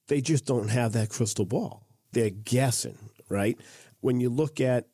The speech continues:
unemployment in the United States, it's fairly low still, okay? We have millions of jobs available. So that's normally not a sign of a, a recession, right? But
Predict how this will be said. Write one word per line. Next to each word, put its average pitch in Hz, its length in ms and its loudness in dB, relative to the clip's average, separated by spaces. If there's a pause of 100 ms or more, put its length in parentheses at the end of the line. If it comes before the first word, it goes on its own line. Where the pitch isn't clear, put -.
(200)
unemployment 120 720 2
in 117 80 -2
the 113 60 4
United 113 320 2
States, 185 320 0
it's 123 240 0
fairly 170 540 0
low 135 300 0
still, - 440 -8 (160)
okay? 95 380 -2 (720)
We 127 200 0
have 123 260 0 (100)
millions 170 640 2
of 147 120 -6
jobs 117 680 0
available. 85 680 -8 (300)
So - 160 -2
that's 156 220 -2
normally 175 580 2
not 127 260 0
a 104 80 -4
sign 117 400 0
of 90 120 -4
a, 90 180 -4
a 107 100 0
recession, 80 640 -2
right? 90 320 -4 (160)
But 135 220 0